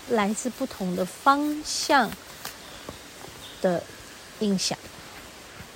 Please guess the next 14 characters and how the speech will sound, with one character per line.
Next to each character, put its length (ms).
就 240
我 100
在 280
那 140
个 380
小 160
瀑 160
布 180
那 160
里 140
听 280
到， 200
觉 140
得 120